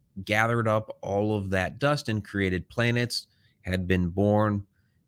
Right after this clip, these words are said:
Perhaps there was life, we don't know. Went through all of its phases with its, with its star. Some believe that it may have been a dual,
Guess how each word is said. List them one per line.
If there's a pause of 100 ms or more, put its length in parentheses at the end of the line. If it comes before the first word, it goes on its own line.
(140)
Perhaps
there
was
life,
we (140)
don't
know. (540)
Went
through
all
of
its (100)
phases
with
its, (240)
with
its
star.
Some
believe
that
it
may
have
been
a
dual,